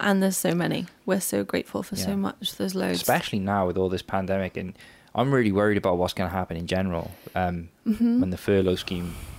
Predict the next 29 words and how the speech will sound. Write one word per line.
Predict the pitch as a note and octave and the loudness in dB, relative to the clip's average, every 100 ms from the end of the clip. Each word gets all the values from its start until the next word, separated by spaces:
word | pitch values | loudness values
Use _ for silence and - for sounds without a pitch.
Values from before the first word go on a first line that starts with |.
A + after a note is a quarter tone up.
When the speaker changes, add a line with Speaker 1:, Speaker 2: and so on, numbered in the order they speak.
| - - - - | -16 -20 -8 0
Speaker 2:
uh, | F2+ E2+ - | 0 0 -2
cuts | F2 - | -6 -4
out. | D#2+ | 0
I'm | G2+ G#2+ | 0 2
self-employed, | G2 F2 F2 F#2 | 0 0 0 -2
so | - | 0
it | |
doesn't | E2+ E2+ E2 | -4 -4 -6
affect | F#2 F2 | -6 -6
me, | F2 F2 | -8 -10
but | D2+ C#2 - - - - - - - - | -6 -6 -6 -16 -20 -20 -20 -20 -20 -4
a | F#2+ | 0
lot | G2 G2+ F#2+ | 2 4 2
of | F#2 | 0
people | G2 F2+ F2 | -6 -6 -6
are | |
gonna | F2+ F2+ | -8 -8
lose | F2+ F2+ | -8 -8
their | F2 D#2+ | -8 -6
jobs, | F2 C#2+ - - | -6 -6 -8 -16
and | - | -12
when | F2+ | -10
a | F2 | -8
lot | F2+ F#2 F2+ | -6 -2 -2
of | F2 | -2
people | F#2+ - F2 | -6 -6 -4
lose | F2 E2 | -4 -4
their | F2+ | -6
jobs | - F2 F2 - - | 0 0 -2 -8 -12